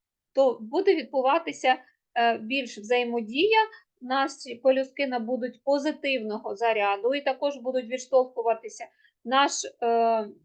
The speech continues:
спіраль набуде негативного заряду, але сумарний заряд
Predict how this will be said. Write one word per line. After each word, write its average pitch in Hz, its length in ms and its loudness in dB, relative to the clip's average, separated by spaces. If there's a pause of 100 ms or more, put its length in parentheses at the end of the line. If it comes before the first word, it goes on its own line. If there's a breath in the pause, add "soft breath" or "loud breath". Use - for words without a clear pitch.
(540)
спіраль 277 480 4
набуде 233 400 0
негативного 262 840 0
заряду, 262 580 0 (640)
але 262 440 4
сумарний 247 640 -2
заряд 240 520 0